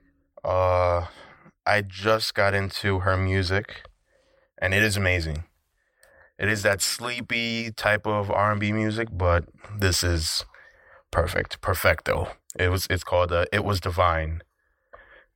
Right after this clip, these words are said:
One of the better albums of the year, I would say, along with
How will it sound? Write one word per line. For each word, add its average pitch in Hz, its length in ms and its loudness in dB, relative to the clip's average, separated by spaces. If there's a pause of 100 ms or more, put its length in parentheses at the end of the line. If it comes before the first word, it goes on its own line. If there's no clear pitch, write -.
(140)
One 101 200 2
of 104 140 0
the 110 80 -4
better 104 320 2
albums 104 400 2
of 95 100 -2
the 98 100 -2
year, 98 260 2
I 95 100 4
would 98 140 -2
say, 110 360 -2 (1700)
along 101 560 2
with 98 560 0